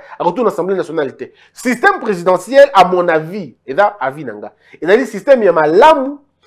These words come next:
na minute oyo toza nango lelo. C'est vrai, soki bozwi système présidentiel, soki botombe na malchance ya kozala président moko dictateur, bokufi na bino.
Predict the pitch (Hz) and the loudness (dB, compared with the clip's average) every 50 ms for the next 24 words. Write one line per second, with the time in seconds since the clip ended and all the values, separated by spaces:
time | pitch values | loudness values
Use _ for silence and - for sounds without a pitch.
0 | _ _ _ _ - 196 196 208 208 208 214 254 277 285 - 269 180 180 156 196 | _ _ _ _ -6 0 2 4 4 4 2 2 2 2 2 2 2 2 2 2
1 | 175 151 147 151 143 139 123 117 113 110 _ _ _ _ _ _ _ - 269 285 | 2 2 0 -2 -4 -4 -6 -10 -12 -14 _ _ _ _ _ _ _ 4 6 6
2 | 247 233 269 277 262 208 120 - - - _ _ _ - 392 466 480 370 330 240 | 6 6 6 6 6 6 4 0 -6 -18 _ _ _ 0 2 4 4 4 4 4
3 | 208 202 190 294 330 - 214 185 - 285 294 269 - - - - 180 208 190 160 | 4 4 4 0 -4 -4 -2 0 2 2 2 0 -4 -10 -4 0 0 0 2 0
4 | 190 175 180 170 170 170 - 175 175 143 117 104 - _ _ _ _ _ - 302 | 0 0 0 0 0 -4 -4 -4 -4 -4 -4 -6 -14 _ _ _ _ _ -4 0
5 | 359 392 415 320 254 240 - 233 208 233 285 277 226 190 185 196 - 320 339 330 | 2 2 4 4 4 4 4 2 4 4 4 4 4 4 4 4 4 4 4 2
6 | 247 - - 349 311 - 226 175 165 170 170 170 - - 170 170 254 247 247 247 | -2 -6 -4 -2 -2 -2 -2 0 2 2 2 0 -2 -2 0 2 4 4 6 6
7 | 233 196 175 165 - - 165 151 - - 285 302 294 254 220 165 160 160 - 226 | 4 4 2 -2 0 2 2 2 6 8 8 8 8 6 4 -2 -8 -8 -8 -8
8 | 226 196 208 247 196 165 143 147 151 143 127 120 | -8 -8 -6 -4 -4 -4 -4 -4 -6 -12 -14 -14